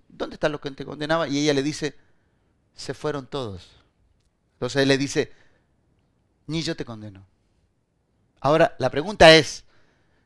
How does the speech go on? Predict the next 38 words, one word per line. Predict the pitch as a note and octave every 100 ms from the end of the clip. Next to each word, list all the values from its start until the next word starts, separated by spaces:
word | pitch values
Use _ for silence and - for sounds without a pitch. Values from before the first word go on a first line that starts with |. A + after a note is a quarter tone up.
| _ _
¿Cristo | D#3+ F#3 -
tenía | F3 D3 C#3 D3+ F3+
el | D#3+
poder | - C3 B2+ C#3+ D#3
de | D3
condenarla? | C#3 A#2+ A2+ A2+ C3+ D3+ G#3 - _ _ _ _ _ _ _ _ _ _ _ _
Porque | - -
esa | C3+
es | E3
la |
pregunta. | D#3+ F3 D4+ - G2+ - _ _ _ _ _ _ _ _ _ _
¿Quién | B3 D#4
puede | - C4 C4+ B3+
condenar, | - G#3 F3+ F#3 F#3+ -
según | - C#3 A3
la | E3+
Biblia, | G3+ G#3 D3 C3+
quién | G#3+ A3+
te | G#3+
puede | G#3+ G#3 G#3
condenar | F#3 D#3 D#3 F#3
y | G3
quién | F#3+ E3+
te | E3
puede | E3+ D#3+
salvar? | C#3+ C3+ G#2 - - _ _ _ _ _ _ _ _
Cristo | - D#4 - B2+
es |
el | C#3+
único | A#3 D3+
que | G#2+
te | G#2+
puede | G#2 A2+ G#2+
condenar | A2 A#2+ E3+
y | E3+
te | A#2+
puede | A2+
salvar. | G2+ G2 F2 E2 D#2